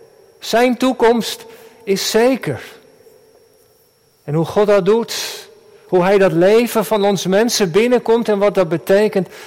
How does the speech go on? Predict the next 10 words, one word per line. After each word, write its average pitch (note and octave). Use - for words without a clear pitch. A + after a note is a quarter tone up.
ja, F3
dat F3+
vertelt D#3
Lucas F3+
in E3+
zijn D3+
evangelie. D#3+
God -
treedt F3+
binnen G3